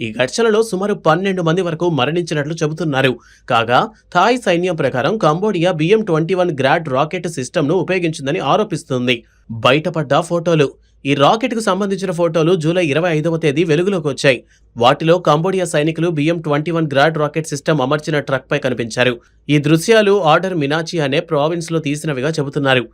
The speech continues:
ఈ ఫోటోలు బయటపడటంతో థాయిలాండ్ ఆర్మీ ప్రతిస్పందనగా మరింత తీవ్రంగా దాడి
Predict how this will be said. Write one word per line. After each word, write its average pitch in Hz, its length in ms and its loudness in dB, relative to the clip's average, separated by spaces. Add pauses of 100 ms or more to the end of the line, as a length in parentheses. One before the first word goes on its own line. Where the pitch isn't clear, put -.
(200)
ఈ 117 60 -4
ఫోటోలు 175 400 2
బయటపడటంతో 170 680 0
థాయిలాండ్ 165 480 0
ఆర్మీ 147 260 0
ప్రతిస్పందనగా 147 880 -2 (240)
మరింత 196 460 2
తీవ్రంగా 185 320 0
దాడి 156 300 0